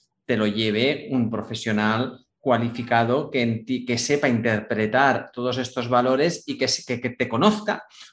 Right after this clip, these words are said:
conozca tu caso y que, ¿no?, sepa cuáles son los factores que pueden estar generando, pues, todos esos bloqueos, resistencias y demás, y que sepa ajustar esa dosis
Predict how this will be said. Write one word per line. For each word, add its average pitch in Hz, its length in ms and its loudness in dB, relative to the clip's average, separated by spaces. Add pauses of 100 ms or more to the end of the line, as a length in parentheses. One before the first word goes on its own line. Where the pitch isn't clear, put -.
conozca 143 720 0 (200)
tu 131 200 -2
caso 214 640 0 (220)
y 151 160 -4
que, 123 580 4
¿no?, 151 220 0
sepa 165 680 0
cuáles 139 300 0
son 143 180 -4
los 143 180 -2
factores 151 560 2
que 123 120 -2
pueden 123 260 0
estar 123 320 -2
generando, 127 580 0
pues, 107 160 -8
todos 131 240 -2
esos 131 300 -6
bloqueos, 131 540 2
resistencias 131 680 -4
y 175 60 -2
demás, 190 380 2
y 180 60 -4
que 135 120 -2
sepa 151 480 -2
ajustar 131 480 -4
esa 147 180 -4
dosis 170 420 -4